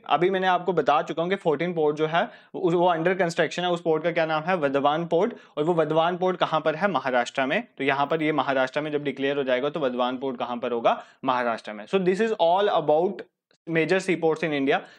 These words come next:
सीपोर्ट्स के रिलेटेड यहीं से क्वेश्चन फ्रेम होगा या वही पूछ सकता है कोई एक्ट वगैरह क्या है। तो आपको इन पोर्ट्स की लोकेशन आप मैप की हेल्प से याद रखो और जो भी इंपॉर्टेंट जो फीचर है इसके साथ एसोसिएटेड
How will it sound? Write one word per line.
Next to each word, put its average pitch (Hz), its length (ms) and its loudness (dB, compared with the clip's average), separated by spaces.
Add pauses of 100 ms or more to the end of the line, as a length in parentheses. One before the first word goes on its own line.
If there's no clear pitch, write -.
(120)
सीपोर्ट्स 202 460 2
के 220 100 4
रिलेटेड 185 320 0
यहीं 170 240 2
से 190 80 2
क्वेश्चन 180 320 0
फ्रेम 165 260 0
होगा 170 220 2
या 170 180 4
वही 151 200 2
पूछ 165 240 -2
सकता 147 200 -2
है 196 60 -2
कोई 165 100 2
एक्ट 135 240 0
वगैरह 143 360 2
क्या 143 180 2
है। 170 120 4 (280)
तो - 60 -4
आपको 160 320 4
इन 214 220 0
पोर्ट्स 175 340 0
की 214 80 -2
लोकेशन 160 540 2 (100)
आप 156 260 0 (200)
मैप 156 280 4
की 208 80 0
हेल्प 170 180 2
से 185 100 0
याद 160 280 2
रखो 175 200 2
और 202 100 0
जो 165 140 2
भी 208 120 2
इंपॉर्टेंट 185 580 0
जो 175 80 0
फीचर 175 380 0
है 175 200 2
इसके 160 160 -4
साथ 165 140 2
एसोसिएटेड 147 540 -2